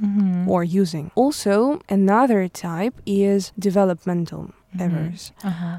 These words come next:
Speaker 2: And this, I think, well, in my personal perception, they're related to eternal experiments, to
Speaker 1: Mm.
Speaker 2: experimentation. Because,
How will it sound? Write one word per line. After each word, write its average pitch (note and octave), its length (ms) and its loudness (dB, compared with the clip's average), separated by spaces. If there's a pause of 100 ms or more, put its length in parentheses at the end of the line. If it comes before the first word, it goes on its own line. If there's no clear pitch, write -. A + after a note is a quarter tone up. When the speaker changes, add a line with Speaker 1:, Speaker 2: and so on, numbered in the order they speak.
Speaker 2:
And A3+ 280 4
this, D#4+ 260 0
I A3+ 100 4
think, B3+ 460 -2
well, A3 320 2
in A3+ 140 4
my B3 200 6
personal G3 720 0
perception, G3+ 880 2
they're F3+ 260 2
related F3+ 460 -2 (160)
to F3 480 -2 (100)
eternal F#3+ 840 2
experiments, - 1200 -10
to G3+ 380 2
Speaker 1:
Mm. F3+ 60 -2
Speaker 2:
experimentation. E3+ 1400 -2
Because, F3+ 640 -2